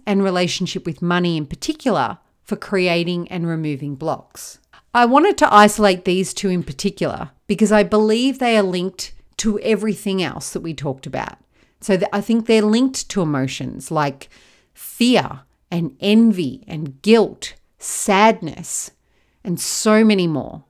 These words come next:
I think they're linked to our habits, like spending unnecessarily, or our inability to save or manage money,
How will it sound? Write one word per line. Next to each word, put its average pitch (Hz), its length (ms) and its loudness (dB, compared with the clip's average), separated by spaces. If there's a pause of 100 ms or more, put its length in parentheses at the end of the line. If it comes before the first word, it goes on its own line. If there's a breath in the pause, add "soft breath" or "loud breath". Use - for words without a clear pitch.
(220 soft breath)
I 185 80 -2
think 220 300 6
they're 220 140 6
linked 220 480 0
to 226 220 0
our 226 200 4
habits, 208 680 -2
like 180 220 2 (140)
spending 247 720 4
unnecessarily, 220 1120 2 (280)
or 180 480 4 (160 loud breath)
our 190 240 0
inability 226 680 4
to 202 120 2
save 196 680 2
or 156 120 2
manage 202 480 4
money, 190 540 0